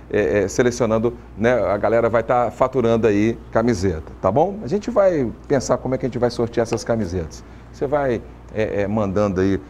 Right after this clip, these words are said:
o seu Zap e in-, interagindo conosco, enfim. É, é, eu, eu quero falar com você sobre um assunto, Laura, que eu acho importante falar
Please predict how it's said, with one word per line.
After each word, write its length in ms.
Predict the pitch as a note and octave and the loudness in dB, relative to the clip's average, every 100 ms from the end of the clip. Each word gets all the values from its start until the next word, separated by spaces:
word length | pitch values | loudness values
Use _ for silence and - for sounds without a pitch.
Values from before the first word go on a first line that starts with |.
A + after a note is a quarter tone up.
| - - | -14 -10
o 80 | |
seu 240 | F2 G#2 F2 | -8 -6 -4
Zap 560 | D#2+ G2+ G#2+ F#2 - | 0 0 2 -2 -4
e 460 | G2+ F2+ F#2 G2 G2+ - | -6 -4 -4 -2 -4 -6
in-, 160 | E2 G#2+ | -6 -4
interagindo 560 | G2 B2+ F#2+ F#2 A2 | 0 2 2 0 -2
conosco, 500 | - F#2+ G2+ A2+ A2+ | -2 -2 0 0 -2
enfim. 260 | A#2 - E2 - - - - - - | -6 -8 -12 -14 -18 -18 -18 -18 2
É, 280 | G3 G3+ - | 4 4 2
é, 220 | D3+ F3+ | 0 4
eu, 220 | F#3 G#3 | 6 8
eu 100 | G3 | 6
quero 260 | F#3+ A#3 G#3 | 6 4 2
falar 220 | - F#3+ | 2 0
com 140 | F3+ D#3+ | 0 0
você 280 | C3 - | 0 0
sobre 280 | D#3 F#3 E3+ | 0 0 0
um 80 | D3 | 0
assunto, 580 | G#2+ - B2 A2 E2+ F2+ | -2 -2 0 0 0 -2
Laura, 340 | E2+ E2+ E2 | -2 -2 -4
que 280 | D#2+ A#2 A#2 | -6 -4 0
eu 160 | A#2 A#2+ | 2 2
acho 380 | B2+ - A#2+ - - - | 0 0 -2 -4 -12 -6
importante 600 | A2 A2 G#2+ F2 A2+ G2+ | -4 -2 -2 0 0 -2
falar 440 | - F2 F2 G#2 | -2 0 2 0